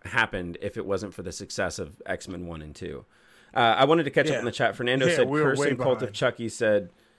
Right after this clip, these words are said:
Speaker 1: or C-, Curse and Cult of Chucky are good movies, and to even get, uh, get those other characters from the movies, like the stepsister of Andy and Jennifer Tilly. Yes, absolutely. Uh, Lenny said, "I liked the idea of Child's Pl-, the Child's Play reboot. Same,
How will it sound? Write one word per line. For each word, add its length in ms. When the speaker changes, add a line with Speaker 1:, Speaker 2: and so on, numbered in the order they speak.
Speaker 1:
or 260
C-, 160
Curse 280
and 100
Cult 240
of 80
Chucky 380
are 100
good 260
movies, 500
and 200
to 160
even 280
get, 340
uh, 260
get 180
those 240
other 160
characters 440
from 320
the 60
movies, 580
like 240
the 80
stepsister 680
of 120
Andy 420
and 120
Jennifer 280
Tilly. 280
Yes, 380
absolutely. 680
Uh, 400
Lenny 260
said, 220
"I 80
liked 300
the 140
idea 420
of 100
Child's 340
Pl-, 180
the 140
Child's 280
Play 160
reboot. 440
Same, 400